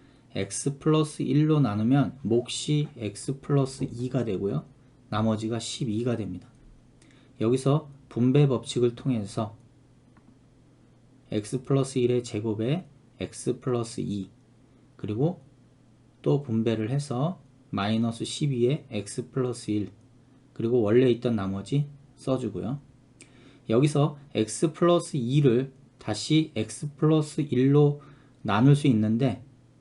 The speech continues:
그냥도 할 수 있지만, 예, 조립제법으로 표현하겠습니다. 내리고 곱하고 더해서, 그렇다면 x 플러스 이는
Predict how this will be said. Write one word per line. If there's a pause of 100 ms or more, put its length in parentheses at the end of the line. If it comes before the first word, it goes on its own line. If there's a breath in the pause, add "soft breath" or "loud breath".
(160)
그냥도
할
수
있지만, (280)
예,
조립제법으로
표현하겠습니다. (1500 soft breath)
내리고 (280)
곱하고 (760)
더해서, (1400 soft breath)
그렇다면
x
플러스
이는